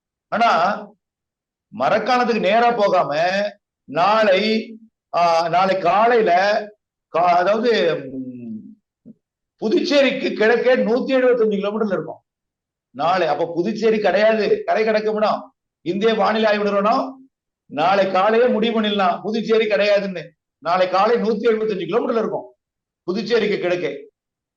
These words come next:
அது பிறகு படிப்படியாக அதுல இருந்து தான் நெருங்க தொடங்கும், அந்த இடத்துல தான் டேர்ன் போடும். புதுச்சேரிக்கு கிழக்கே நூத்தி எழுபத்தஞ்சு கிலோமீட்டர் வரும்போது தான் சென்னையை நோக்கி வரும். அப்போ நான் காலை வர்றது மாலை சென்னை கிட்ட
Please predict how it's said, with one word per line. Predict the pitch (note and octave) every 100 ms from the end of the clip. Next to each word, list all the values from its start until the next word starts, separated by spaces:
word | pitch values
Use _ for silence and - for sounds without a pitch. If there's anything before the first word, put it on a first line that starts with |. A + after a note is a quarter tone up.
| _
அது | - E3+ F3
பிறகு | F#3 A3 F#3+ F#3+ G3 G3+ - - _ _ -
படிப்படியாக | D#3+ A3 G#3+ A3+ G3+ F#3+ F3 F#3+ G3+
அதுல | E3+ G3+
இருந்து | G3+ F#3 F3+
தான் | G#3+ F#3
நெருங்க | E3+ F3+
தொடங்கும், | E3+ D#3+ D3+
அந்த | E3+ E3
இடத்துல | E3 E3 F3
தான் | F#3+
டேர்ன் | E3+ E3+ D3+
போடும். | C#3 E3+ _ -
புதுச்சேரிக்கு | F#3 G3 G3+ F3+ E3+ E3+
கிழக்கே | F#3+ G#3 F#3
நூத்தி | G#3 G#3 G3
எழுபத்தஞ்சு | F3+ E3+ E3 D3+
கிலோமீட்டர் | F#3+ A3 G3 E3+
வரும்போது | E3+ E3+ E3
தான் | A3 A3
சென்னையை | F3 F#3+ F3+
நோக்கி | E3+ E3
வரும். | - - _ _ _ _ _ _ _ _ _ _
அப்போ | - E3 G3
நான் | F3 F3+ F3 E3+ F3 - E3+ -
காலை | E3+ A3 A#3
வர்றது | G3 F3 E3+ F#3 D#3+
மாலை | F3 G#3+ B3+ B3+ C4
சென்னை | G3+ G3+ G3+
கிட்ட | G3+ -